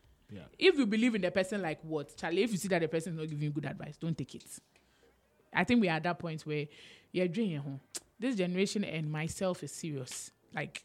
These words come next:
Speaker 2: everybody's really, I really want to mind my business
Speaker 1: Yeah.
Speaker 2: in this ti-, in this
Speaker 1: I mean,
Speaker 2: generation
Speaker 1: Charlie,
Speaker 2: too.
Speaker 1: street's hot. If you're
Speaker 2: Yeah.
Speaker 1: not minding the business that pays you, what are you minding?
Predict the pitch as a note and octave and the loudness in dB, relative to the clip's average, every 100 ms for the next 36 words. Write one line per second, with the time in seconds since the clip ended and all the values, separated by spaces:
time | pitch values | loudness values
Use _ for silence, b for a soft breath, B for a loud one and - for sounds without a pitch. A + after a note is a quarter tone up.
0 | _ _ - A3+ F#3 E3+ E3+ C#3 - E3 | _ _ -2 0 0 -2 -4 -6 -10 -8
1 | F3 F3 F3 b b b - D#3+ E3+ G3 | -6 -6 -8 b b b -8 -6 -2 -2
2 | F3+ D#3+ D3+ D#3 D#3 D3+ C3+ D3 C#3+ D3 | -2 -6 -8 -10 -8 -10 -10 -12 -12 -12
3 | C#3+ - - _ _ - A#2+ A2 E3 D#3+ | -14 -18 -20 _ _ -12 -8 -6 -4 -4
4 | E3 G3 - F3 F3+ D#3 E3 D#3 D3+ D3+ | -2 -2 -2 -4 -2 0 2 2 2 4
5 | D3+ F3 E3 - C3+ A#2 - C#3 C3+ B2+ | 2 4 4 6 4 4 0 -2 4 8
6 | A3 A#2 A#2+ A#2 G#2 A2 A2 A2+ G#2+ G#2 | 8 8 4 2 4 4 4 4 0 0
7 | G#2 F#2+ - F#2+ G#2+ G2 G2+ F#2+ F#2+ F#2+ | 2 0 2 0 0 0 0 2 0 -4